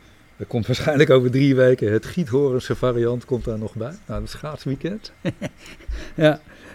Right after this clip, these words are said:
en, eh, dan is weer de vraag, gaan de vaccins daar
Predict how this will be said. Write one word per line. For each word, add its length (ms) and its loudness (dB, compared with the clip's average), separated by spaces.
en, 260 2
eh, 160 2
dan 140 2
is 100 0
weer 140 4
de 80 2
vraag, 440 -4
gaan 500 -4
de 320 -2
vaccins 600 0
daar 400 0